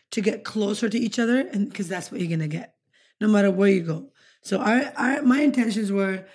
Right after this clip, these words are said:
to get closer to him on a different level with our children, with a different experience in Europe that we've never had before. So it was everything what I expected and more.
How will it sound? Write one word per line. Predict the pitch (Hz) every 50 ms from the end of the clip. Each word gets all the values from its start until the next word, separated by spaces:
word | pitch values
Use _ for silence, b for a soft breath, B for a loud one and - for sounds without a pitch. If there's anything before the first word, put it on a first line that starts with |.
| b b b _
to | - 214
get | 208 208 208 -
closer | - - 220 220 208 208 202
to | - - 180
him | 175 190 269 -
on | 185 175
a | 170 170
different | 170 180 170 - 220 196 170 165
level | 156 165 160 160 143 147 151 151 151 - _ _ _ _
with | - - 220 220
our | 196 175
children, | - - - - 180 160 160 151 151 165 165 165 170 165 - - _ _ _ _ _ _ _ _ _ _
with | 320 220 214 214 208 202 202 - - _ _ _ _ _ _ -
a | 233
different | 185 165 - 208 196 - 208 202 190
experience | 175 170 - - - - 185 175 170 170 170 156
in | 175 175
Europe | 170 175 175 175 170 165
that | 175 180
we've | 170 175 180 156 165
never | 185 185 196 196 196 175 175 165
had | 160 165 156 180 180
before. | 180 160 - 196 185 180 180 170 170 b b b b b b b b
So | - - 208 196 190 190 190 196 - _ _ _ _ _ _ _ _ _ _ _ _ _
it | - 262 269
was | 247 247 262 247 247 - - _ _ _
everything | 214 226 226 220 226 208 233 220
what | 214 202 196
I | 190
expected | 185 180 - - - 190 175 165 185 - -
and | 170 165 165
more. | 156 151 151 147 151 156 -